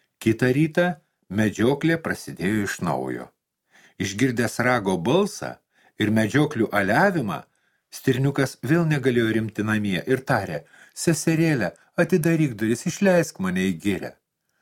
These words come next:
Sesutė atidarė duris ir tarė: "Bet žiūrėk man,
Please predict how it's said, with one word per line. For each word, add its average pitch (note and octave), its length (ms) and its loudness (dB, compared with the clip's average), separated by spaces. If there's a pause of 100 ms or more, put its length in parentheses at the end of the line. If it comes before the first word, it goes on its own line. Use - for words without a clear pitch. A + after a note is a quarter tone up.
(220)
Sesutė B2 460 -2
atidarė G2 480 -2
duris A#2+ 320 -2
ir C#3+ 160 -4
tarė: C#2 340 -4 (520)
"Bet A#2 260 -2
žiūrėk D3+ 440 2
man, D3 280 2